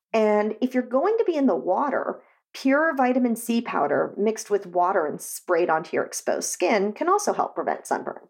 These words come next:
All remedies provided by nature. Okay, so I promised I was going to keep this short. So in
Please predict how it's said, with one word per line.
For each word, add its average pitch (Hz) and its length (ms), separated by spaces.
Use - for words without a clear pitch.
All 285 260
remedies 320 400
provided 185 480
by 185 140
nature. - 420
Okay, 196 220
so 233 300
I 240 60
promised 403 520
I 403 80
was 370 120
going 277 220
to 254 40
keep 254 220
this 190 140
short. - 320
So 196 300
in - 180